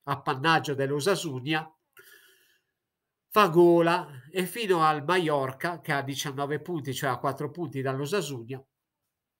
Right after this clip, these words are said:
tutte possono sognare un posto in Europa. Un attimino meno, penso, lo sogni il Valladolid, che credo abbia più interesse a una salvezza tranquilla, così come il Girona,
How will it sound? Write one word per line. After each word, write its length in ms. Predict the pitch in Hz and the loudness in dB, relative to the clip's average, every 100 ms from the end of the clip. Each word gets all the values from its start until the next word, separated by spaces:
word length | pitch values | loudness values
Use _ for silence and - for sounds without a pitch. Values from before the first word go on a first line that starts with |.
| _ | _
tutte 300 | - 190 175 | -8 -4 -4
possono 400 | - 143 - 135 | -2 -4 -4 -6
sognare 440 | 135 170 143 120 120 | -4 -4 -2 -2 -2
un 120 | 127 | -6
posto 320 | 123 107 - | -6 -6 -6
in 60 | 123 | -4
Europa. 500 | 127 160 143 - - _ _ _ _ _ _ _ _ _ _ | 0 2 2 -2 -18 _ _ _ _ _ _ _ _ _ _
Un 240 | 208 240 | 0 6
attimino 560 | 214 202 202 190 214 202 | 6 6 2 -2 4 6
meno, 360 | 190 202 185 180 | 8 8 6 2
penso, 340 | 180 165 180 | 0 0 0
lo 120 | 160 | 0
sogni 320 | 165 196 160 | 0 0 0
il 120 | 160 139 | -2 0
Valladolid, 640 | 160 160 156 160 160 160 | 0 0 -2 0 0 0
che 140 | 160 | -2
credo 280 | 131 151 147 | -4 -4 -2
abbia 240 | 143 135 139 | -2 -2 -4
più 160 | 165 | -4
interesse 640 | 160 131 156 143 156 - 143 | -4 -2 0 0 0 -2 0
a 320 | 131 123 127 | 0 0 -2
una 340 | 123 123 139 | -6 -6 -4
salvezza 580 | 131 151 135 143 139 139 | -4 -2 -2 -2 -2 -6
tranquilla, 600 | 131 143 127 160 147 139 | -6 -6 -6 -4 -2 -4
così 300 | 127 139 131 | -4 -6 -6
come 220 | 131 131 | -6 -4
il 100 | 127 | -4
Girona, 640 | 117 147 143 139 135 170 226 | -4 -4 -2 -2 0 -2 -4